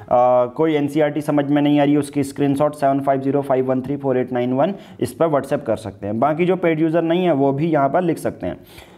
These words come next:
यहाँ पर रूपमान कहती हैं, "सर, केरला और तमिलनाडु की एग्जांपल समझ में नहीं आया।" रूपमान, ये केरला और तमिलनाडु का एग्जांपल है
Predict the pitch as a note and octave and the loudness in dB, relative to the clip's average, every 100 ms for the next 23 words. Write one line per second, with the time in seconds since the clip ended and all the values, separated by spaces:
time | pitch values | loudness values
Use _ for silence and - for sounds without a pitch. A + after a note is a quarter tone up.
0 | - C#3 D3+ F3 D#3 E3+ F3+ F3+ E3+ E3+ | -2 2 2 2 0 0 0 0 0 0
1 | F3 F#3 F3+ - - - - E3+ E3+ E3 | 0 0 -2 -6 -16 -6 -2 0 2 4
2 | E3+ F3 D#3+ D#3 D#3 D#3 D#3+ D3+ D3 C#3+ | 2 2 2 2 2 0 0 0 0 0
3 | D3+ D3 C#3+ C#3+ C#3+ C3 A#2+ F#2 G#2 C#3+ | -2 0 0 2 2 2 0 0 2 0
4 | F3+ F3+ F#3 F#3 F#3 E3+ D#3 E3 D#3+ D#3 | 0 0 2 2 2 2 2 2 2 0
5 | D3+ D3+ D#3 D#3+ D3 C3+ C#3+ D3 D3 D3+ | 2 2 2 2 0 0 0 2 2 0